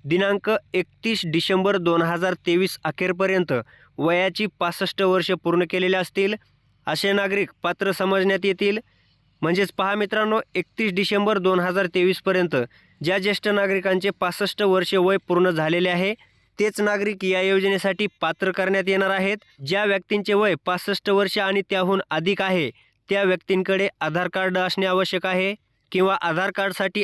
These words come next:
अर्ज केलेला असावा आणि आधार नोंदणीची पावती असणे आवश्यक आहे. जर लाभार्थ्याकडे आधार कार्ड नसेल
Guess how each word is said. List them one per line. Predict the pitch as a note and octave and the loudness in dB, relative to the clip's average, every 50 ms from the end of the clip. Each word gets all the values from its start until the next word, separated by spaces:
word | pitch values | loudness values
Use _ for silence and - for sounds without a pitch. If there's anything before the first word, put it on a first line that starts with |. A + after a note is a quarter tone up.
| - - | -4 -2
अर्ज | D#3 D#3+ E3 E3 F3 F3+ E3+ | -2 -2 -2 0 -2 -2 -2
केलेला | - F#3+ F#3+ G3 F#3+ F#3+ | 0 0 0 2 2 0
असावा | F#3+ F3+ - G3 F#3+ F#3+ F#3+ G#3 - _ _ _ _ _ _ - | 0 -2 -2 -2 0 0 0 -2 -4 _ _ _ _ _ _ -4
आणि | C#3 D#3+ F#3+ G3 - - | -2 0 0 0 -2 -2
आधार | D#3+ D#3+ D#3+ F3+ G3 G3+ | -4 -2 0 0 0 0
नोंदणीची | G3+ G3 F#3 F#3 F#3 F#3 F#3 F#3 F#3 F3 - G#3 F#3 - | 0 2 2 2 2 2 2 0 0 0 -2 -6 -4 -2
पावती | - F3 F3+ E3+ - F#3+ F#3+ - | -2 -2 -2 -2 -2 -4 -4 -2
असणे | - D#3 D3+ - F3 E3+ | -2 -4 -2 -2 -2 -2
आवश्यक | F#3 - D3+ D3 D#3 D#3 - F3+ D#3+ E3+ | -2 0 0 0 0 0 0 -2 -2 -2
आहे. | E3 D3+ C3 A2+ A#2+ - _ _ _ _ _ _ _ _ - - | -2 -2 -2 -4 -6 -10 _ _ _ _ _ _ _ _ -8 -4
जर | D3 F#3+ G#3+ | -2 0 0
लाभार्थ्याकडे | G#3+ G3+ G3 F#3+ G3 G3 G3 G#3+ G#3 F#3+ G#3+ G#3+ G#3 | 2 0 0 0 -2 -2 -2 -2 -2 -2 -2 -2 -2
आधार | - - E3+ E3 F#3 F#3+ F#3 | -2 -2 -4 -2 -2 -2 -2
कार्ड | - F#3+ F#3+ F#3 | -2 -2 0 0
नसेल | G3 F#3+ - - G3+ D#3+ | 0 0 0 0 0 0